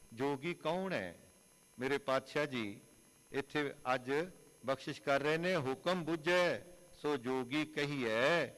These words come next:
ਏਕ ਸਿਉ ਚਿਤ ਲਾਏ।" ਅਸਲ ਵਿੱਚ ਜੋਗੀ ਉਹ ਹੈ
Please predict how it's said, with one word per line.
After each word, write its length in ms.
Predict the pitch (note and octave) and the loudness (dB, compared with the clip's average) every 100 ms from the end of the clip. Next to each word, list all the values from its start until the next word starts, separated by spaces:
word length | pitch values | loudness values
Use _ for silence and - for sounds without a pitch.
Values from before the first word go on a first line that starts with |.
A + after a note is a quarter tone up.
| - - | -18 -4
ਏਕ 340 | C#3 C#3 - C#3+ | -2 -2 -2 -4
ਸਿਉ 300 | - C#3 C3 | -4 -4 -4
ਚਿਤ 360 | - A#2 - | -4 -6 -6
ਲਾਏ।" 400 | G2+ F2 E2 D#2 - - - - | -6 -6 -6 -10 -14 -20 -6 -4
ਅਸਲ 200 | B2+ D#3 | -2 -2
ਵਿੱਚ 280 | D3 D3 C3 | -2 -2 -4
ਜੋਗੀ 460 | G#2 A2+ G#2+ B2+ B2+ | -2 -2 -2 -4 -4
ਉਹ 240 | A#2+ B2+ | -2 0
ਹੈ 360 | G2 B2 E3 | 2 2 0